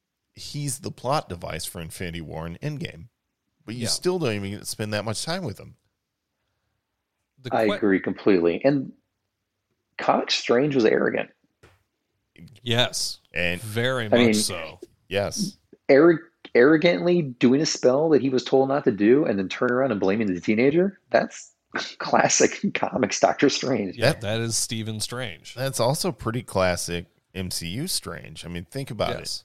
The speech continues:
Speaker 1: it.
Speaker 3: Mm-hmm.
Speaker 1: When he goes to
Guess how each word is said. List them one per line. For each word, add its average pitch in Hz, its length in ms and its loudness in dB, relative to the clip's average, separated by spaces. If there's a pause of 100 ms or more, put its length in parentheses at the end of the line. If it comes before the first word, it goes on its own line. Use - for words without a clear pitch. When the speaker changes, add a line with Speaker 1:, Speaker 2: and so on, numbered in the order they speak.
Speaker 1:
it. - 60 -8
Speaker 3:
Mm-hmm. 104 240 -2
Speaker 1:
When 101 160 -6
he 101 500 -8 (380)
goes 110 460 -4
to 82 560 -10